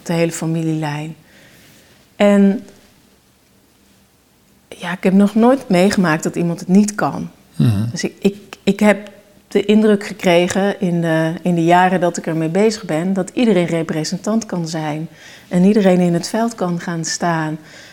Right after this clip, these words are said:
Speaker 1: en daar zich laten horen en voelen en bewegen.
Speaker 2: Ja. En dan zeg jij, ehm, jij begeleidt opstellingen.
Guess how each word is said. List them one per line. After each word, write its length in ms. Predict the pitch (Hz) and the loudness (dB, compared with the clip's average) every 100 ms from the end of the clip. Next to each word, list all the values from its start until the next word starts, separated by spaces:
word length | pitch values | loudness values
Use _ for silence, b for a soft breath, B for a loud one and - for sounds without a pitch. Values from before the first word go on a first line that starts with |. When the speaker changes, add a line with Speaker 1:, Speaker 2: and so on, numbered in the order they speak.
| B | B
Speaker 1:
en 260 | - 185 185 | 2 4 6
daar 560 | 190 190 185 180 170 170 B B | 6 6 6 4 0 -4 B B
zich 240 | - - 185 | -6 -4 2
laten 360 | 180 165 165 | 2 2 0
horen 680 | 160 202 220 214 202 202 208 | 4 6 8 6 4 2 0
en 140 | 180 165 | -6 -4
voelen 680 | - 220 208 202 196 196 | 2 6 6 6 4 2
en 180 | 180 175 | -2 -2
bewegen. 720 | 156 156 165 170 175 - 170 165 _ _ _ _ - - | -2 0 2 2 0 -4 -14 -18 _ _ _ _ -20 -4
Speaker 2:
Ja. 280 | 131 107 - _ _ _ - B B B B - | -2 -2 -4 _ _ _ -20 B B B B 0
En 100 | 127 | 4
dan 100 | 117 | 6
zeg 240 | 139 - | 4 4
jij, 320 | 147 131 131 - b b b b _ - | 4 4 0 -6 b b b b _ -4
ehm, 500 | 135 123 123 117 110 - _ _ _ - - | 2 4 6 4 0 -4 _ _ _ -20 -18
jij 180 | - 113 | 0 2
begeleidt 440 | 98 101 104 113 156 | 4 4 4 4 0
opstellingen. 680 | 135 - 156 160 180 214 | -4 2 4 4 4 0